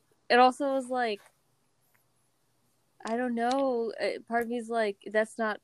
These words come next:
my job, you know, to create," like, I was, but I guess it's like, if they're, if they were hired under the pretense of,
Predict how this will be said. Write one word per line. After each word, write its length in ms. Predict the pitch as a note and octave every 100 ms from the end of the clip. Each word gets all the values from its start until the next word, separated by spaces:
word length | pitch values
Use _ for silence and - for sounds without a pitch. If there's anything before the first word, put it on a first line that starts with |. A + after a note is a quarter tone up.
| _ _ -
my 260 | G#3 G3+ F#3+
job, 580 | F#3+ G3 F#3+ F#3+ F#3 F#3
you 100 | F#3
know, 180 | F#3 F#3
to 220 | - G3+
create," 480 | - G3 F#3+ F3+ -
like, 220 | F#3+ F3+ - _ -
I 140 | F#3+
was, 180 | F#3+ G3 -
but 180 | G3 A#3
I 80 | A#3
guess 160 | A#3+
it's 100 | A#3
like, 140 | A#3+ A3+ - -
if 160 | G#3+ F#3
they're, 240 | G#3 G#3+ -
if 100 | G3+
they 160 | G3 G#3
were 120 | G3
hired 340 | - F#3 F#3+
under 140 | G3 F#3+
the 100 | F#3+
pretense 540 | - G3 - F#3+ F#3
of, 140 | F#3+